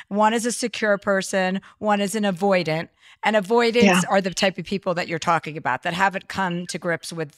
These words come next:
Speaker 1: their reality and they're not sure what they wanna do. So it's a pattern of your behavior for attracting these people and then pursuing it, right? You have to kinda set sail in a different direction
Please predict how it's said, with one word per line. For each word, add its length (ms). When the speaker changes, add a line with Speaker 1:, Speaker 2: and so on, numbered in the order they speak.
Speaker 1:
their 240
reality 560
and 140
they're 120
not 220
sure 160
what 200
they 100
wanna 260
do. 340
So 180
it's 160
a 80
pattern 440
of 100
your 100
behavior 380
for 160
attracting 480
these 160
people 340
and 160
then 200
pursuing 560
it, 160
right? 380
You 120
have 160
to 100
kinda 240
set 280
sail 300
in 80
a 60
different 320
direction 680